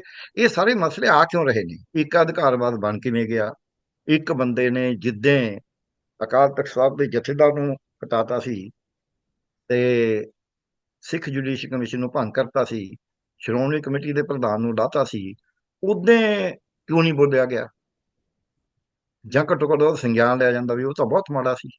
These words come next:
ਸੋ ਮੈਨੂੰ ਐਂ ਲੱਗਦਾ ਹੈ ਵੀ ਕਿਤੇ ਨਾ ਕਿਤੇ ਪੰਜਾਬ ਦੀ ਜਾਂ ਪੰਥ ਦਾ ਸਵਾਲ ਨਹੀਂ ਹੈ, ਇੱਥੇ ਸਿਰਫ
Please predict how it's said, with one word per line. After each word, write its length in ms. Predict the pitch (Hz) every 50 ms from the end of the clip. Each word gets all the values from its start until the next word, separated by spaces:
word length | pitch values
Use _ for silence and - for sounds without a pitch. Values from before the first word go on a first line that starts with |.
| _ _ _ _ _ _ _ _ _ _ _ _ _ _ _ _ _ _ -
ਸੋ 80 | 240
ਮੈਨੂੰ 280 | 208 180 190 202 208 214
ਐਂ 140 | 208 208 202
ਲੱਗਦਾ 300 | 185 165 151 165 175 180
ਹੈ 300 | 156 147 131 139 170 170 _ _ _ _ _ _ -
ਵੀ 80 | - 180
ਕਿਤੇ 260 | 170 170 156 147 185
ਨਾ 120 | 185 196 202
ਕਿਤੇ 340 | 180 202 160 190 196 196
ਪੰਜਾਬ 640 | 190 - 170 151 139 139 139 143 143 165 170 170 170
ਦੀ 60 | 180
ਜਾਂ 160 | 185 170 185 185
ਪੰਥ 360 | - - 170 175 170 - 175
ਦਾ 140 | 175 170 160
ਸਵਾਲ 320 | - 143 135 131 127 123
ਨਹੀਂ 220 | 117 113 110 120
ਹੈ, 160 | 131 151 160 160
ਇੱਥੇ 240 | 160 160 - 160
ਸਿਰਫ 200 | 139 - 208 202